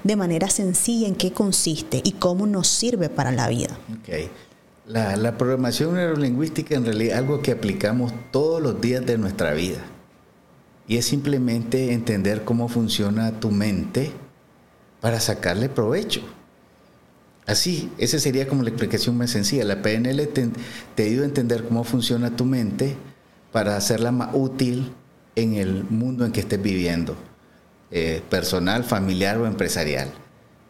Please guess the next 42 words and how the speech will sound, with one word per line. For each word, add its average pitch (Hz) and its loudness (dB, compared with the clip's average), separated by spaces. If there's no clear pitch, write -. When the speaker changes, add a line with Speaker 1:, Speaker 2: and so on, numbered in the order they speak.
Speaker 2:
Y 113 2
una 139 0
forma 139 0
fácil, 131 0
y, 127 0
y 135 4
vos 131 0
diste 160 2
un 143 2
ejemplo, 143 0
el 92 -2
tema 117 2
de 123 0
la 107 2
mentalidad. 98 0
La 117 2
mentalidad 113 2
del 147 -2
conjunto 143 0
de 131 0
creencias 123 0
que 113 0
nosotros 110 -2
tenemos 135 2
basado 104 2
en 120 0
nuestras 107 0
experiencias 101 0
y 143 0
recuerdos 131 0
y 123 2
basado 131 2
en 135 -4
todo 147 4
lo 147 0
que 151 2
nos 131 2
ha 139 0
pasado 139 2
en 151 0
la 151 2
vida, 135 0